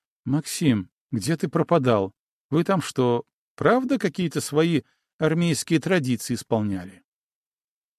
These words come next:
Я встретил взгляд Самарина, стоявшего за ее спиной. Он едва заметно кивнул.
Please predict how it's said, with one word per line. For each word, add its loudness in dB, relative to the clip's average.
Я 2
встретил 0
взгляд -2
Самарина, 2
стоявшего -2
за 0
ее 2
спиной. -8
Он -4
едва -2
заметно -4
кивнул. -12